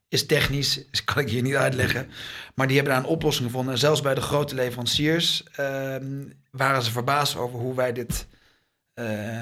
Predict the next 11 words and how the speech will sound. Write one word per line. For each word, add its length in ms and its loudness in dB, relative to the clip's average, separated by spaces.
ja, 140 -4
dit, 280 -4
dit 100 -2
hadden 200 0
opgelost. 500 -2
Dus 120 -6
dat 80 6
is 60 4
wel 100 8
heel 140 8
leuk. 300 0